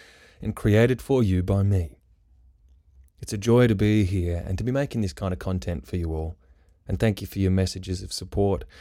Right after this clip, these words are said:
and people feeding back to me and just saying simply either that you love it, or people getting back to me and saying that they really appreciate the space and the time, the tranquility, the peace,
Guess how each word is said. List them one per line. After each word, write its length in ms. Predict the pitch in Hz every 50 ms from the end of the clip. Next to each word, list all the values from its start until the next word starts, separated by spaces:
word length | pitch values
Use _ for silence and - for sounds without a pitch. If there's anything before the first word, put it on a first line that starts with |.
| - - - - - - - _ _ _ _
and 160 | - - -
people 240 | - - 139 - 139
feeding 320 | - - 127 123 117 113 107
back 240 | 107 107 110 -
to 100 | - -
me 140 | 98 92 92
and 100 | 90 90
just 140 | 95 92 -
saying 260 | - 98 95 92 92
simply 420 | 90 - - 110 - - 110 107 117
either 400 | - - 98 95 95 98 92 92 - -
that 140 | - -
you 80 | - 90
love 280 | 90 92 95 113 - 156
it, 160 | - - - - _ _ _ _ _ _ _ _ _ _ _ _ _ _ _ _ _ _
or 100 | - 117
people 240 | - 151 143 127 139
getting 260 | 123 135 120 120 117
back 260 | 110 117 117 113 -
to 120 | - - -
me 240 | 107 104 101 101
and 100 | 98 95
saying 420 | 92 - - 107 104 101 98 98 95
that 180 | 98 95 -
they 160 | - 98 95 95
really 400 | 95 98 101 104 104 104 104 101
appreciate 640 | 95 - 110 101 95 - - - 95 92 90 -
the 80 | - 98
space 600 | - - - - 98 95 90 85 - - - - -
and 80 | 95
the 40 | 92
time, 640 | 85 - - - 92 98 98 95 92 90 82 82 82
the 100 | 82 85
tranquility, 840 | - - 95 95 92 92 - - 101 101 101 98 90 90 87 - - _ _ _ _ _ _ _ _ _ _ _ _ -
the 80 | -
peace, 560 | - - 117 139 143 - - - - - -